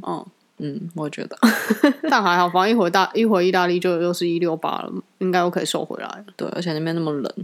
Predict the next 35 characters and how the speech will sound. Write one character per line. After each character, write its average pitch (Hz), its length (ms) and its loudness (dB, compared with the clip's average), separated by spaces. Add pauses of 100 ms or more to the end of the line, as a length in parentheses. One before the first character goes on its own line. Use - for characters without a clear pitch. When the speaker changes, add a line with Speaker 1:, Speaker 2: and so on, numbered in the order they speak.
(520)
Speaker 2:
需 - 160 -8
要 175 80 0
囤 156 240 -4
一 - 20 -4
些 165 80 -2
脂 - 240 -6
肪 - 240 -8
是 156 80 -10
没 - 180 -8
错 - 300 -10
的。 - 140 -14 (640)
<laughs> - 540 -20
Speaker 1:
这 240 160 4
一 247 80 4
集 180 180 2
我 175 80 2
们 175 100 0
想 180 160 0
要 180 80 2
再 196 160 2
跟 185 220 2
大 190 100 2
家 180 160 2
讲 170 240 -2
讲 170 240 -2
旅 165 160 -4 (100)
游。 - 280 -10 (1080)
最 277 100 2
近 285 80 4
好 190 160 4
想 175 220 2
旅 165 160 -2
游， - 300 -6
但 226 180 4
是 220 260 4